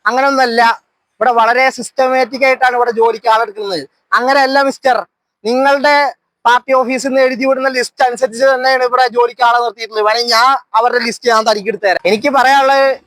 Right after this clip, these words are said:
ഇവിടെ പഠിക്കുന്ന കുട്ടികളുടെ രക്ഷിതാക്കളോടെ പറയാനുള്ളൂ, നിങ്ങളുടെ മക്കളെ നിങ്ങൾ തന്നെ സംരക്ഷിക്കണം. ഇവിടെ കൊടുന്ന് ആക്കിയെന്ന് വിചാരിച്ചിട്ട് നിങ്ങളുടെ ഉത്തരവാദിത്തം ഒരിക്കലും വിട്ടുപോകില്ല. ആരും ഇവരെ ശ്രദ്ധിക്കുന്നില്ല എന്നുള്ളതാണ് സത്യം. ഇത്രയും പ്രശ്നം ഇതിൻ്റെ ഉള്ളിൽ നടന്നിട്ടും യുവജന സംഘടന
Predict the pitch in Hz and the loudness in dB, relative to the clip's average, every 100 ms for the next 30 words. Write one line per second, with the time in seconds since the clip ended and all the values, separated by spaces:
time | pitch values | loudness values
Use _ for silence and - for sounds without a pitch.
0 | - 208 214 277 269 262 - 269 285 - | -12 -6 -2 -2 -2 -2 -2 -2 -2 -2
1 | 233 - 247 262 269 277 240 - 247 247 | -10 -4 0 2 2 2 0 -2 0 0
2 | 240 254 254 262 254 233 220 190 135 _ | 0 0 2 2 2 2 0 -2 -6 _
3 | _ _ _ 185 226 262 277 294 269 - | _ _ _ -6 0 0 2 2 0 0
4 | 277 269 240 247 269 262 233 214 214 202 | 0 0 0 0 0 0 -2 -2 -4 -6
5 | 185 175 254 _ _ - 202 262 254 247 | -6 -6 -6 _ _ -4 -2 2 2 2
6 | 262 240 226 247 262 262 247 240 254 240 | 2 0 -2 -4 0 0 -2 -6 -4 -2
7 | 240 - 226 226 220 226 214 220 208 202 | -2 -2 0 0 0 -4 -4 -6 -6 -4
8 | 185 147 120 _ 156 180 208 233 240 _ | -2 -2 -4 _ 0 2 2 -2 -6 _
9 | _ _ 202 214 226 208 180 185 175 220 | _ _ -6 -2 -2 -2 -4 -6 -4 -2
10 | 220 165 180 160 - 165 202 202 196 208 | -2 0 0 0 -4 -8 -2 0 0 -2
11 | 160 - 147 123 _ _ _ _ _ _ | -6 -6 -8 -10 _ _ _ _ _ _
12 | _ _ _ _ 190 - 247 277 285 269 | _ _ _ _ -6 -4 0 0 2 0
13 | 262 285 269 262 269 269 240 233 220 247 | 0 -2 0 0 0 2 0 0 -2 -2
14 | 240 175 208 240 247 254 262 240 240 240 | -4 -6 -2 0 0 -2 0 -2 0 0
15 | 226 | 0